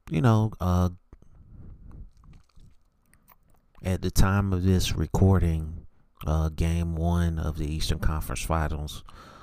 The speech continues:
would have already been played, and, um, you know, I'm predicting a Miami, uh, Heat win.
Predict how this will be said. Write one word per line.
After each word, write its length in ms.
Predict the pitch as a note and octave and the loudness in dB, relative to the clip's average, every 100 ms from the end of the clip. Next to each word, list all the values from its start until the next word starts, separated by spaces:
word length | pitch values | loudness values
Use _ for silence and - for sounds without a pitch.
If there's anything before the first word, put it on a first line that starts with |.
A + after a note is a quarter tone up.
| - | -8
would 140 | E2 D#2 | 0 0
have 100 | D2 | 2
already 460 | D#2 D#2 D#2+ D#2 | 4 4 4 2
been 240 | D#2 D#2 D2+ | 0 2 4
played, 580 | - D#2+ D#2 D#2 D#2 - | 4 4 0 0 -2 -2
and, 420 | D#2 D2+ D2+ D2 | -2 -4 -4 -6
um, 720 | D2+ D2+ D#2 D#2 D#2 - - - - - - - _ | -4 -4 -2 -4 -6 -10 -16 -18 -18 -18 -20 -20 _
you 120 | - F#2 | -4 0
know, 100 | E2 | 2
I'm 160 | F2 | 6
predicting 540 | - F2+ F#2 F2 F2 E2+ | 6 6 2 2 0 0
a 80 | |
Miami, 720 | E2+ E2+ E2+ F2 E2+ E2 E2 - - | 0 0 0 0 -2 -4 -6 -10 -6
uh, 520 | D#2+ D#2 D#2 D2+ D#2 - F#2+ - _ - - _ - - _ _ _ _ _ - | -4 -2 -4 -4 -8 -10 -14 -20 _ -20 -20 _ -20 -20 _ _ _ _ _ -10
Heat 300 | - F2+ D#2+ | -6 -6 -2
win. 500 | F2+ F#2+ C#2+ C#2 - | 0 0 -2 -8 -14